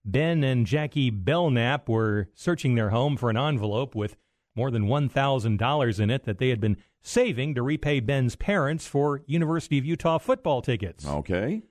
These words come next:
Speaker 1: Uh, Jackie found the money in the family's shredder. It appears their two-year-old son, Leo, shred the envelope with the money inside, more than a thousand dollars.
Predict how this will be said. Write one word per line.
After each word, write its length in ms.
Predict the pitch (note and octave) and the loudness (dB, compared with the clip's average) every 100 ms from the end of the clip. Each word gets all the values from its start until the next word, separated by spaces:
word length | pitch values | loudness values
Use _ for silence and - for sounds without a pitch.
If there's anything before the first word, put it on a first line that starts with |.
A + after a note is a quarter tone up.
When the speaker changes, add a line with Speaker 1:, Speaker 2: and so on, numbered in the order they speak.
| _ F3+ | _ -10
Speaker 1:
Uh, 140 | E3+ | -6
Jackie 340 | C#3+ F3 D#3 | -4 -2 -2
found 320 | B2+ A3 B3 D#3+ | -2 0 0 2
the 60 | |
money 400 | A#2+ A#2+ E3 - _ _ _ _ _ - | 2 0 -2 -6 _ _ _ _ _ -6
in 80 | C#3 | -4
the 60 | |
family's 480 | - F3+ E3 D#3 C#3+ | 0 0 2 0 -2
shredder. 600 | - - G#3+ B3 D#3 G#2+ - _ _ _ _ _ _ _ | -8 -6 -2 0 2 -2 -6 _ _ _ _ _ _ _
It 80 | A2+ | -10
appears 340 | G#2+ E3 E3+ D3+ | -4 -2 0 0
their 120 | C3+ | -2
two-year-old 540 | - A#3 G3+ F#3 F3 | -2 0 0 0 -2
son, 340 | - F#3+ D3+ D#3+ | -2 0 2 2
Leo, 480 | A3+ C3+ A2 C#3+ - | 2 2 0 -2 -4
shred 500 | - - F#3 A3+ G3+ | -6 0 2 2 0
the 140 | E3+ | 2
envelope 560 | D3 C3+ A#2+ B2 C3+ C3 | 2 2 2 2 0 0
with 300 | D#3 G3+ F3+ | 0 0 -2
the 160 | F#3 | 0
money 360 | F3 F3 F3 D#3 | 2 2 0 0
inside, 760 | D#3+ - - F#3 E3 A#2+ E2+ | -2 -2 0 0 2 0 -2
more 240 | F2+ G#2+ C3 | -4 -4 -2
than 100 | D3+ | -2
a 80 | D3 | -2
thousand 520 | D#3+ D#3+ E3+ D#3 F3 | -2 0 0 2 2
dollars. 560 | D#3+ B2+ A2+ B2+ - | 2 2 0 -2 -6